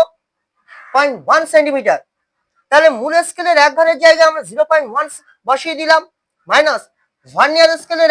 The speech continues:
এক ঘর আমরা আগেই বার করেছি, ভার্নিয়ার স্কেলের এক ঘর মানে নয় বাই একশো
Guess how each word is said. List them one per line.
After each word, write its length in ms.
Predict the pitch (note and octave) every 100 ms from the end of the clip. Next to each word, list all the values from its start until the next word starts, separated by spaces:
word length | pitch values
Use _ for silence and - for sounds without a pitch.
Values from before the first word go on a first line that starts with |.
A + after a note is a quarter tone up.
| D#4
এক 60 | B3+
ঘর 140 | B3+ E3 _ _ _ _ _
আমরা 200 | A3+ C#4+ C#4
আগেই 220 | C4+ D#4 D4+
বার 120 | D4+ D4+
করেছি, 300 | C#4+ - F#3 _ _ _ _ _ _ _
ভার্নিয়ার 380 | F#3 D4 E4 D#4+ D#4+
স্কেলের 260 | - D#4+ D4
এক 60 | C4 C4
ঘর 100 | D#4 D#4
মানে 160 | D4+ C#4+ _ _ _ _ _ - - - - _ _ _ _ _ D#3+
নয় 300 | G3 C#4 D4+
বাই 200 | D#4 D#4+ E4+ - _ _ _ _ _ _ _
একশো 440 | A#3+ C4+ - B3